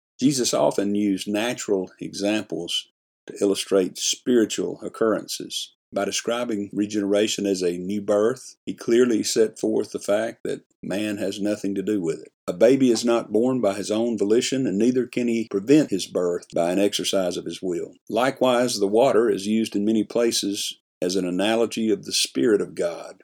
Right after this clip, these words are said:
which operates sovereignly and on his own timetable. Finally, Jesus uses the wind as an example of regeneration and points out the fact that you cannot control the wind, that it blows where it wishes.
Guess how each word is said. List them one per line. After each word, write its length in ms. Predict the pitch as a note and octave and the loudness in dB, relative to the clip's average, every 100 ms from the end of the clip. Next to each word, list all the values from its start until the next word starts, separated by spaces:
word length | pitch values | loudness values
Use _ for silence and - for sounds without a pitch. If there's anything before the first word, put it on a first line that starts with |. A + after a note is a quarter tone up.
| _ | _
which 180 | F2+ - | -8 -2
operates 840 | G#2 G#2+ F#2+ G#2 G#2 - - - _ | 0 0 2 2 2 0 -4 -4 _
sovereignly 800 | - - A2+ A#2 A#2 A2+ A#2 A#2 | -8 2 4 4 0 -4 -4 -4
and 100 | F#2 | -4
on 120 | G2+ | -4
his 160 | G2 F2 | -4 -4
own 420 | G2 A2 G#2+ G#2 - | -4 -2 -2 -6 -12
timetable. 680 | - G2+ F#2 F#2 F2+ - - _ - | -8 -4 -4 -6 -8 -10 -18 _ -4
Finally, 480 | A#2 C3 G#2 G2 G#2 | 0 0 0 -2 -2
Jesus 460 | G#2 A2+ G#2 G2+ | -2 0 0 -2
uses 340 | G#2+ G2+ F#2+ F#2 | -2 -4 -6 -8
the 80 | |
wind 460 | F#2 G#2+ C3+ G2+ F2+ | -6 -2 -2 -2 -4
as 100 | F2+ | -4
an 80 | F2+ | -6
example 480 | D#2+ G2 F#2 - E2+ | -4 -4 -6 -6 -6
of 80 | |
regeneration 800 | F#2 E2+ F2 E2+ F2 F#2+ - A#2+ - _ - | -4 -6 -6 -4 -2 -2 -4 -8 -12 _ -6
and 120 | G2 | 2
points 280 | C3+ C3+ D3 | 4 6 4
out 180 | C3+ | 2
the 80 | A2 | -2
fact 300 | - B2+ B2+ | -6 -6 -6
that 180 | G2 - | -8 -6
you 80 | B2+ | -6
cannot 420 | A#2+ A#2+ C3+ - | -2 -2 -4 -6
control 420 | G#2+ G#2 B2 C3+ | -6 -2 0 2
the 60 | B2 | 0
wind, 440 | A#2+ C3 C#3 C3 | -2 -2 -4 -4
that 120 | G2+ | -4
it 140 | E2+ - | -4 -4
blows 380 | A2+ A#2+ A#2 B2 | -2 0 0 -2
where 140 | A#2 | -4
it 100 | D#2+ | -2
wishes. 600 | G2 - - F2 - | -2 -2 -6 -6 -8